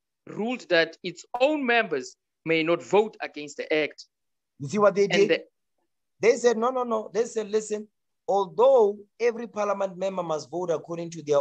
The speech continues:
Speaker 2: own personal beliefs, but in this instance, everybody was forced to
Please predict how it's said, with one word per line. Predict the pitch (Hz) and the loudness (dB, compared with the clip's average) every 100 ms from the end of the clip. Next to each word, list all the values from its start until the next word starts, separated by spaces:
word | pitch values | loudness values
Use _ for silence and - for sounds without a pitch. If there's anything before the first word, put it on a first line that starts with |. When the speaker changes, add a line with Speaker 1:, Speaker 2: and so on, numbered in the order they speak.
| 139 | 0
Speaker 2:
own | 180 180 | -6 -6
personal | 175 165 160 160 | -10 -10 -8 -8
beliefs, | 156 135 143 - - _ _ _ | -8 -10 -8 -10 -14 _ _ _
but | - 170 | 2 4
in | 175 175 175 | 4 0 -2
this | 247 - - | -6 -8 -4
instance, | 247 240 185 160 - _ _ - | -4 0 0 0 -2 _ _ 0
everybody | 247 269 262 226 196 208 | 6 6 4 0 2 2
was | 185 156 147 - - | 2 0 0 -10 -6
forced | 196 160 139 - - | 0 0 0 -6 -16
to | - 147 | -16 -16